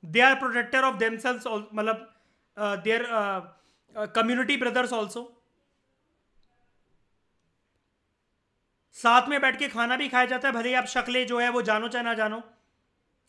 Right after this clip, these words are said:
और आशिमा, ये चीज़ आपको पता होगी, कम्युनिटी किचन और साथ में बैठने, बैठ के खाने का कॉन्सेप्ट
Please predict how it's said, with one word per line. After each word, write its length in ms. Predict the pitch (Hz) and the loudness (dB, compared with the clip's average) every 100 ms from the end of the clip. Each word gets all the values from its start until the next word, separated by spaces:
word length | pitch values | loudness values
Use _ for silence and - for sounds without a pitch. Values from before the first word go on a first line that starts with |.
| - | 0
और 120 | 226 | 6
आशिमा, 320 | 233 240 277 | 6 4 0
ये 160 | 269 262 | 0 -2
चीज़ 200 | 262 262 | -2 -4
आपको 200 | 269 262 | -2 -2
पता 200 | 247 254 | 0 0
होगी, 200 | 240 262 | -2 -4
कम्युनिटी 400 | 254 233 226 262 | -4 -4 -4 -4
किचन 280 | 247 247 | -4 -4
और 80 | 254 | -4
साथ 300 | 247 233 233 | -2 -2 -2
में 80 | 262 | -4
बैठने, 400 | 240 208 233 247 | -4 -4 -8 -8
बैठ 360 | 190 208 202 208 | -4 -4 -4 -6
के 120 | 240 | -8
खाने 260 | 233 208 220 | -4 -6 -6
का 80 | 226 | -8
कॉन्सेप्ट 460 | 226 190 233 233 | -10 -6 -8 -8